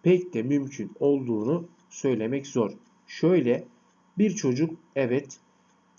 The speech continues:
iki çocuk da belki biraz ama üç çocuk, yani çalışan,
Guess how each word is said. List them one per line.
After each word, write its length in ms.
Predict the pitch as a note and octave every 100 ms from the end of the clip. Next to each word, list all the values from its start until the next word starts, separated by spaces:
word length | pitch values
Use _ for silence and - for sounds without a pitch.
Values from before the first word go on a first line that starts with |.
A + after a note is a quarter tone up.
| _ _ _ _ -
iki 200 | G3 A#3+
çocuk 360 | F3 D#3 D3+
da 100 | C3
belki 380 | A#2+ A2+ - A2
biraz 420 | A2 D#3 D#3+ - - _ -
ama 340 | C3+ C#3+ - -
üç 180 | F3
çocuk, 420 | - B2 A#2 D#3 - _
yani 420 | A#2 A2 A2+ A2 - _ _ _ -
çalışan, 580 | C3+ B2+ B2+ D3+ C#3+